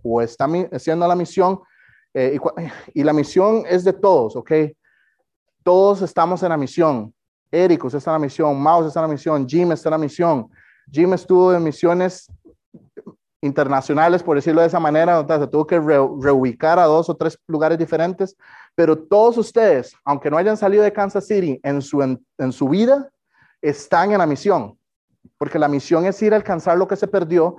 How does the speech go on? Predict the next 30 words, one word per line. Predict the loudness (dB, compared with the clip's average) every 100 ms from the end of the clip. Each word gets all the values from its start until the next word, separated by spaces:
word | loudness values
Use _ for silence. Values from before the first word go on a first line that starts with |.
| -12
es | -8 -4
el | -2
ministerio | -2 -4 -2 0
de | 2
la | 2
reconciliación, | 0 -4 -6 -4 -2 -2 -2 -4 -4 -10 _ _ _ -12
usando | -4 -2 -2
a | -4
Jesucristo | -4 -4 -4 -2 -2
para | -2
reconciliar | -4 -4 -8 -4 0 0 -2 _ _ -4
lo | -2 0
perdido, | -2 2 0 0 -6 _ -16
el | -6
mundo, | 0 0 0 -4 _ _
con | -8 -4 -4
Dios | 0 0 0
Padre. | -2 0 0 -2
Entonces, | -6 -6 -6 -2
todos | 2 2 2
somos | 0 -2
parte | 0 0 2
de | 2 2
eso. | 0 -12 _ _ _ -20 -20 -8
Entonces, | -2 2 0 0
todos | 2 4 4 2
tenemos | 2 2 2
una | 2 2
responsabilidad, | 0 -2 -4 -2 -2 0 0 -2 -10 _ _ _ _ _ _
¿verdad? | -4 -2 -2 -8